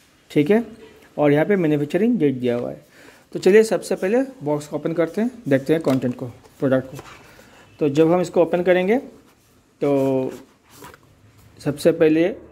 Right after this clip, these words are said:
ये मिलता है, तो बॉक्स को नीचे रखते हैं। इसका अंदर देखिए क्या क्या है, ये बड्स है, इसको बाद में देखेंगे। और देखते हैं क्या है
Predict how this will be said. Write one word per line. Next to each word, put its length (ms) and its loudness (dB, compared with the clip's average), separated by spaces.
ये 120 0
मिलता 360 -2
है, 120 0
तो 80 -6
बॉक्स 280 0
को 100 -2
नीचे 300 2
रखते 180 -2
हैं। 20 2
इसका 200 -2
अंदर 160 2
देखिए 240 2
क्या 180 0
क्या 160 -2
है, 160 -6
ये 100 4
बड्स 380 0
है, 100 0
इसको 200 -2
बाद 180 2
में 140 0
देखेंगे। 420 -2
और 100 0
देखते 260 -4
हैं 100 -4
क्या 140 2
है 200 -2